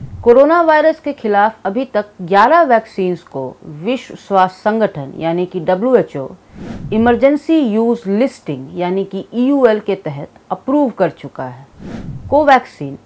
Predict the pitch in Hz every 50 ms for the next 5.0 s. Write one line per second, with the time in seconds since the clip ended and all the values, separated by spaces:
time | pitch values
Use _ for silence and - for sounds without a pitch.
0 | - - 233 247 240 180 220 214 214 233 277 320 311 269 240 226 233 - - -
1 | 240 247 240 - - 180 151 139 - - 143 143 208 - _ _ - - - -
2 | - 202 226 254 240 214 180 165 170 170 170 - - - 254 254 226 156 117 -
3 | - _ _ _ _ _ _ _ _ _ _ _ _ _ _ _ _ _ _ _
4 | _ _ _ - - 370 - - 269 269 277 277 285 320 311 - - 214 226 262